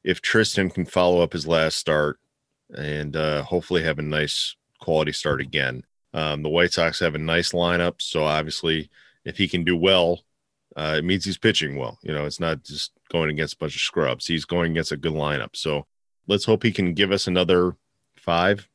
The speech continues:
who knows, maybe six, something like that. And that'd be nice 'cause we definitely need <laughs> some help in our, uh, rotation.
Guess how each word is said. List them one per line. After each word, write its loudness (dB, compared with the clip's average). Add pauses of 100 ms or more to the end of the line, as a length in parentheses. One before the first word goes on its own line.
who 0
knows, 2
maybe -6
six, 0
something -4
like 0
that. 2
And -4
that'd 0
be -2
nice 0 (240)
'cause -6
we -2
definitely 2
need 2
<laughs> -18
some 0
help 0 (220)
in -2
our, 0
uh, -2 (380)
rotation. -2